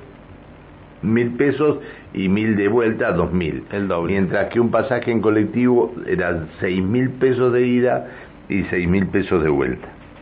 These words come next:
Speaker 1: Todo el contorno, la gente que estaba adentro, más todo el contorno de Retiro, gente esperando poder comprar pasajes
Speaker 2: Ujú.
Speaker 1: para irse a Mar del Plata.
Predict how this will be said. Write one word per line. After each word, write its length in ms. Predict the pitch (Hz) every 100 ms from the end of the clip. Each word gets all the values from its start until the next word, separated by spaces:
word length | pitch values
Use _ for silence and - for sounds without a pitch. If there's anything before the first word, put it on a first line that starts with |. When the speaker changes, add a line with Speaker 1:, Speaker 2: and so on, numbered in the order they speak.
| - - - - - - - - - - - - - - - - -
Speaker 1:
Todo 260 | 180 160
el 100 | 110
contorno, 460 | 85 101 95 107 -
la 100 | -
gente 260 | 85 127 117
que 60 | 87
estaba 280 | - 101
adentro, 480 | 98 95 80 64 - - - - -
más 260 | 87 92 90
todo 220 | 143 156
el 100 | 135
contorno 640 | 95 101 90 123 120 123 98
de 240 | 85 117
Retiro, 720 | 117 92 - 113 95 98 110 - - - - - -
gente 320 | - 120 120 123
esperando 520 | 123 101 101 110 104
poder 300 | 95 87 92
comprar 480 | 95 92 85 90 87
pasajes 580 | - 73 - - - - - -
Speaker 2:
Ujú. 320 | 101 92 110 139 - -
Speaker 1:
para 180 | 92 92
irse 260 | 95 95 95
a 40 |
Mar 160 | 80 73
del 140 | 73
Plata. 380 | - - -